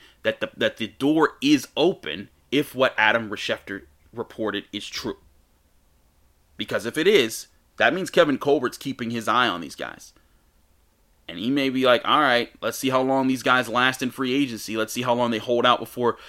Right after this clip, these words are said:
they say, 'All right, uh, we'll just take this offer that's on the table.'" So that c-, i-, if that happens, I think the Steelers would be, I think it's mo-, that, that spot is even more important than finding a slot cornerback right now.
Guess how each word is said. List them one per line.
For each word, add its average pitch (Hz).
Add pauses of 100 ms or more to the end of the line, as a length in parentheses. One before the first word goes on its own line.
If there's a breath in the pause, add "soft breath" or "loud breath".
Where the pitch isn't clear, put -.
(160 loud breath)
they 113
say, 113
'All 110
right, 107 (120)
uh, 104
we'll 107
just 110
take 117
this 110
offer 104
that's 104
on 107
the 95
table.'" - (4000)
So -
that 139
c-, -
i-, 107
if 139
that 151
happens, 156 (180)
I 104
think 117
the 117
Steelers 113
would 104
be, 107 (460 loud breath)
I 151
think 214
it's 127
mo-, 123
that, 123
that 135
spot 127
is 127
even 120
more 131
important 120
than 120
finding 127
a 110
slot 139
cornerback 101
right 80
now. -